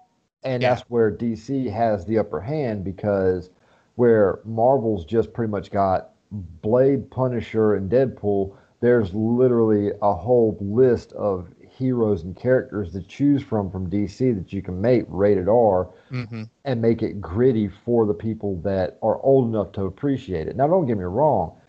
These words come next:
Speaker 1: I'm okay with you making a P G thirteen movie for these, but, you know,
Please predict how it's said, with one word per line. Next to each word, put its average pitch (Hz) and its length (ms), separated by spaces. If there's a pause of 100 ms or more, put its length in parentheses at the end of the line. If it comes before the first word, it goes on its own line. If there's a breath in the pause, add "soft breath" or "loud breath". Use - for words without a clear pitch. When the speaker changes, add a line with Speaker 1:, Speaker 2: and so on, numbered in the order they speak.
(760 soft breath)
Speaker 1:
I'm 165 160
okay 151 400
with 107 180
you 101 100
making 107 320
a 90 40
P 117 180
G 98 140
thirteen 98 560 (160)
movie 104 320
for 104 200
these, 92 300
but, 101 600 (800)
you 131 100
know, 101 320